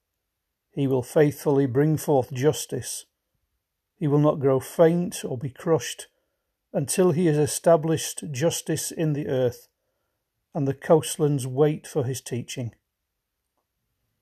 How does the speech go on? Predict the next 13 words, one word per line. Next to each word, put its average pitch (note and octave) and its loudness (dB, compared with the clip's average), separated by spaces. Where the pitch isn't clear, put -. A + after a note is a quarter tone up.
Thus D3+ 4
says C3 0
God, C#3 4
the C3 -2
Lord, C#3+ 4
who D3 -2
created D3+ 0
the B2+ -2
heavens D3+ -2
and D3 -6
stretched - -4
them C#3 0
out, B2+ -4